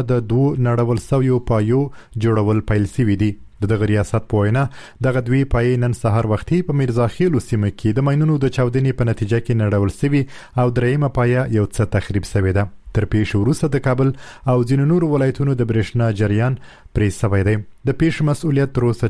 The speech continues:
چا نه دی منلی. یو امریکایي چارواکي وایي، متحده ایالاتونو د دوه زره پنځلسم میلادي کال اټومي تړون ته د ستنېدو لپاره ایران ته خورا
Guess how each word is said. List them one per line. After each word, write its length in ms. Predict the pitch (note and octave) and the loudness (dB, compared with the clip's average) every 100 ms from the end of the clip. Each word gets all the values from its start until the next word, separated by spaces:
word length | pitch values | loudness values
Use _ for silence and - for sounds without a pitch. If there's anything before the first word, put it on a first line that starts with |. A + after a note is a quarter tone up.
| - | 0
چا 120 | A2 A2 C3 C3 | 0 0 0 0
نه 40 | A2+ | 2
دی 80 | G2 G2+ | 0 2
منلی. 320 | G2+ G#2 A2 A#2 - _ _ _ _ - - - - - - _ _ - - - - - - E3 | 2 2 0 -2 -14 _ _ _ _ -20 -20 -20 -20 -20 -20 _ _ -20 -20 -20 -20 -20 -4 0
یو 60 | F3+ | 2
امریکایي 400 | F3 E3 - E3+ - | 2 0 0 0 0
چارواکي 500 | E3+ D#3 F#3 - C3 | 0 2 0 0 0
وایي، 200 | G2+ G2 - D3 | 2 0 -2 -2
متحده 360 | D#3 E3 D#3+ E3+ | 0 2 0 2
ایالاتونو 400 | D#3+ - D#3+ D#3 | 0 0 0 2
د 80 | D3 B2+ | 2 2
دوه 120 | C#3 | 0
زره 160 | C3 C3 | 0 0
پنځلسم 460 | B2+ B2 B2 A#2+ D#3+ | 0 2 2 0 0
میلادي 220 | C3 A2 - | 2 0 0
کال 180 | G#2 G#2 - A2+ | 0 0 -2 0
اټومي 280 | A#2+ A2+ G2+ | 2 0 0
تړون 320 | A2 A#2 A#2+ | 0 0 0
ته 160 | A#2 G#2 | 0 0
د 100 | G2+ | -2
ستنېدو 340 | - G#2+ G2+ G#2 | 0 0 2 0
لپاره 340 | G#2 C3+ D3+ C#3+ - - - B2+ | 2 0 0 -2 -6 -20 -4 0
ایران 300 | B2+ D#3 C#3+ | 2 0 0
ته 140 | C#3+ - - - - | 0 -2 -10 -12 -2
خورا 240 | A#2 B2 | 0 0